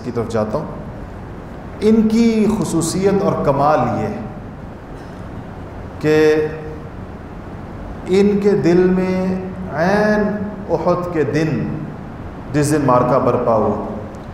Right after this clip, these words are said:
اس دن یہ مسلمان ہوئے۔ اوس کے واحد آدمی جو رہ گئے تھے، جو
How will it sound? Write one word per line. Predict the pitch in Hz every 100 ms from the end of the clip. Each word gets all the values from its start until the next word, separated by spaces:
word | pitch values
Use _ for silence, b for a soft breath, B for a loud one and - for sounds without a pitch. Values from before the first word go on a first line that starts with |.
| - - - - - - -
اس | 254 254 196
دن | 202
یہ | 185 175
مسلمان | 147 147 123 110 107
ہوئے۔ | - - - - - - - - - - - - - - - - - - - - -
اوس | 165 208 214 - -
کے | 175 170 165 165 - - 131
واحد | 131 170 196 185
آدمی | 156 147 156
جو | 143
رہ | 135 165
گئے | 135 123
تھے، | 117 117 104 113 - 117 - - - - - - - - - - - - 110
جو | 127 123 120